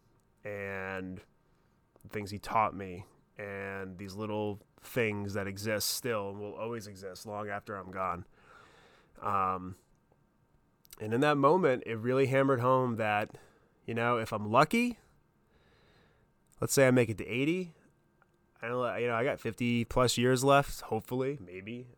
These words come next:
I don't know. Um, seventy-five, you know, forty-five years. I mean, it's, my life is <laughs> thirty-five, you know, I'm, uh, I'm always a kid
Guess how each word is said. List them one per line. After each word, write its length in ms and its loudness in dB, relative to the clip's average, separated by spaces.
I 60 -10
don't 160 -8
know. 420 -10
Um, 600 -2
seventy-five, 540 2
you 120 -4
know, 200 -6
forty-five 640 2
years. 380 0
I 60 -6
mean, 200 -4
it's, 300 -6
my 100 -2
life 300 2
is 360 -2
<laughs> 280 -8
thirty-five, 640 4
you 60 -4
know, 260 2
I'm, 180 -4
uh, 180 -2
I'm 100 0
always 260 12
a 60 0
kid 420 6